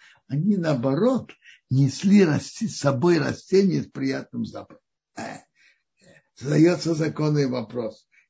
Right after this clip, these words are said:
Йосифу было до приятного запаха. Он попал и в рабство. И рабство это навеки. Само то, что он видел, что Бог изменил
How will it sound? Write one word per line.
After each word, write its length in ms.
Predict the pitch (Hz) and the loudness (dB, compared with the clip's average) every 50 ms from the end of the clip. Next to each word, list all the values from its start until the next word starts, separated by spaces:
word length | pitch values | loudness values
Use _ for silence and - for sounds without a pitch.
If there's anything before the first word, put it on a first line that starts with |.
| _ | _
Йосифу 560 | - 107 131 160 170 151 - 170 143 131 135 | -4 2 4 4 4 4 0 -4 -2 -2 -2
было 280 | 127 113 139 147 147 135 | -2 -2 -2 0 0 0
до 200 | 113 113 131 135 | -2 -4 -6 -8
приятного 640 | - 131 120 113 120 135 131 - - 113 104 101 | -8 -6 -6 -4 -4 -4 -6 -8 -10 -12 -12 -12
запаха. 640 | - - 123 123 120 - 143 - - - 127 - _ _ _ _ _ _ _ _ _ - | -12 -10 -10 -10 -10 -10 -12 -14 -14 -18 -20 -20 _ _ _ _ _ _ _ _ _ -16
Он 140 | 113 113 | -14 -10
попал 540 | 117 135 127 - - 151 185 185 165 151 147 _ _ _ _ _ _ _ _ _ _ _ _ _ _ _ _ - | -10 -10 -12 -12 -14 -14 -12 -12 -12 -14 -16 _ _ _ _ _ _ _ _ _ _ _ _ _ _ _ _ -18
и 200 | 104 107 117 - | -16 -16 -16 -18
в 120 | - 98 113 | -18 -16 -14
рабство. 800 | 120 135 156 175 170 - - - - _ _ - - - - _ _ _ _ | -12 -10 -10 -12 -14 -18 -20 -20 -20 _ _ -20 -20 -20 -20 _ _ _ _
И 120 | - 147 135 | -8 -8 -6
рабство 520 | 143 160 180 - - - - 214 214 226 | -6 -6 -8 -10 -14 -14 -10 -8 -6 -6
это 240 | 214 226 226 - - | -6 -8 -10 -10 -8
навеки. 580 | 247 226 233 240 247 - - - - - - _ _ _ _ _ _ _ _ _ _ _ _ - - - - _ _ _ _ _ _ _ _ _ _ _ _ _ _ _ _ _ _ _ _ _ _ - - - _ _ _ _ _ _ _ _ _ _ _ _ _ | -6 -6 -6 -6 -6 -8 -10 -12 -20 -20 -20 _ _ _ _ _ _ _ _ _ _ _ _ -20 -20 -20 -20 _ _ _ _ _ _ _ _ _ _ _ _ _ _ _ _ _ _ _ _ _ _ -20 -20 -20 _ _ _ _ _ _ _ _ _ _ _ _ _
Само 480 | - - - 127 143 156 202 262 254 | -14 -8 -4 0 4 6 8 8 8
то, 280 | 226 - - - 196 180 | 6 4 6 6 6 6
что 220 | 143 - - 139 | 6 4 0 0
он 140 | 135 131 123 | 2 2 2
видел, 420 | 107 107 147 147 104 101 87 82 _ _ _ _ _ _ _ _ _ _ _ _ | 2 2 0 0 0 -4 -12 -16 _ _ _ _ _ _ _ _ _ _ _ _
что 280 | _ - - - - 131 | _ -18 -8 -4 -4 -2
Бог 280 | 131 135 180 185 156 | 2 2 2 2 4
изменил 760 | 175 160 123 104 104 117 123 127 135 151 170 165 139 107 73 | 4 4 4 4 0 -2 0 2 2 2 2 2 0 -2 -4